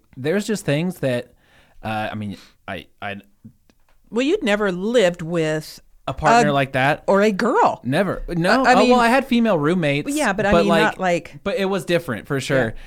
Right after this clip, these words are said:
Speaker 1: And, uh, yeah, so there were just things where, like, and I'll admit, I, I was never the one who was like, "Look at that boy with his clean room and all his clean stuff."
Speaker 2: <laughs>
Speaker 1: Uh,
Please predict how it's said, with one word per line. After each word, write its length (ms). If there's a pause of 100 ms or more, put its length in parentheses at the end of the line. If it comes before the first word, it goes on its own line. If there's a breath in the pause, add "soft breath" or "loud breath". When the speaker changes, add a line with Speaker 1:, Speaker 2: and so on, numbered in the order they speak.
(160 loud breath)
Speaker 1:
And, 380
uh, 260 (1040)
yeah, 200
so 140
there 140
were 80
just 220
things 320
where, 100
like, 180
and 80
I'll 100
admit, 300
I, 300 (100)
I 220
was 180
never 720 (100)
the 100
one 220
who 120
was 180
like, 240
"Look 240
at 140
that 380
boy 360
with 100
his 140
clean 480
room 420
and 80
all 160
his 160
clean 420
stuff." 380
Speaker 2:
<laughs> 560
Speaker 1:
Uh, 260